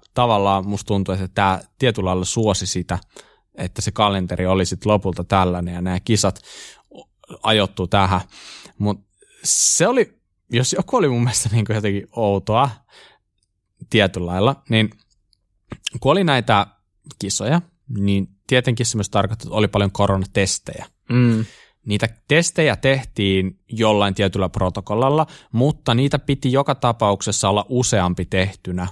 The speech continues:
Speaker 1: ennen kisaa. Ja jos oli tuplakisoja,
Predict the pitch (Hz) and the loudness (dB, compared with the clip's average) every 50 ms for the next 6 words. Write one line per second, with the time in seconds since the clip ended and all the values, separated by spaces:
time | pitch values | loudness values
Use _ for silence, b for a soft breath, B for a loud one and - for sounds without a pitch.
0 | - _ _ - 104 95 92 92 90 85 - 104 98 - - - - - - 117 | -10 _ _ -4 -2 -2 0 0 -2 -4 -4 -4 -4 -4 -4 -6 -8 -10 -12 -14
1 | - _ B B B B B B B B B - 101 104 101 101 107 120 110 127 | -14 _ B B B B B B B B B -4 0 2 2 2 2 2 2 2
2 | 143 147 - 135 113 101 - 123 117 113 117 - 101 - - - - - - 101 | 2 4 2 2 0 0 2 0 0 0 0 -2 -4 -4 -6 -8 -8 -8 -8 -10
3 | 101 107 | -12 -12